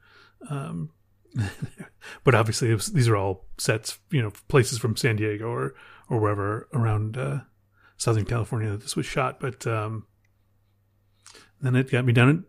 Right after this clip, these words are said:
further down the rabbit hole. I started looking to see in nineteen seventy-three on, on the tour with Cameron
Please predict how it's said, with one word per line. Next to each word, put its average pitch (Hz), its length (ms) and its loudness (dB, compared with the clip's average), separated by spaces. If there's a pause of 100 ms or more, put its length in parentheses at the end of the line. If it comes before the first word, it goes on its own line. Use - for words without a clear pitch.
further 160 320 6
down 127 140 8
the 123 60 6
rabbit 113 200 4
hole. 113 140 2
I 110 60 2
started 120 240 2
looking 127 260 4
to 117 60 2
see 117 360 -2 (380)
in 135 180 4
nineteen 120 300 4
seventy-three 117 500 2
on, 110 320 -2
on 120 120 2
the 107 80 0
tour 120 240 2
with 104 160 -2
Cameron 107 500 -2